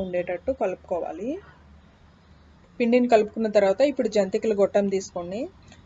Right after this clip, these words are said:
నేను దాంట్లో, ఆ, ప్లేట్ వచ్చి మీడియం సైజ్ హోల్స్ ఉన్న ప్లేట్ ఉంటుంది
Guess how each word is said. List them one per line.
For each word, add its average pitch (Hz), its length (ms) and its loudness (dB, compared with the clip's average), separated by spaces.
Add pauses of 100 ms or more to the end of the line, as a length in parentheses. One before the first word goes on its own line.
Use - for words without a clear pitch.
(120)
నేను 226 200 0
దాంట్లో, 208 340 -2 (560)
ఆ, 202 40 0 (540)
ప్లేట్ 214 280 2
వచ్చి 220 180 -4 (100)
మీడియం 226 320 0
సైజ్ 202 240 -2
హోల్స్ 202 300 0
ఉన్న 196 80 -4 (100)
ప్లేట్ 180 260 -6
ఉంటుంది 170 260 -10